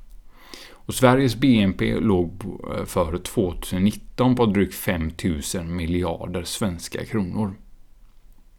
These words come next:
Men om vi då går in på konkreta siffror från, eh,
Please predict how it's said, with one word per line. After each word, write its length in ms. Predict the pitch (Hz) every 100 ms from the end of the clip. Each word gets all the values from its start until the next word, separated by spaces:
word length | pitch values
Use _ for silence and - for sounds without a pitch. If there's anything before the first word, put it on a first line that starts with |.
| - -
Men 120 | 113
om 120 | 139
vi 80 | 160
då 160 | 165 151
går 480 | 139 120 135 127 127
in 340 | 135 151 139
på 160 | - 90
konkreta 920 | - 101 90 - - 98 69 - 95
siffror 600 | - - - - - 127
från, 460 | 120 - 82 78 80
eh, 100 | 85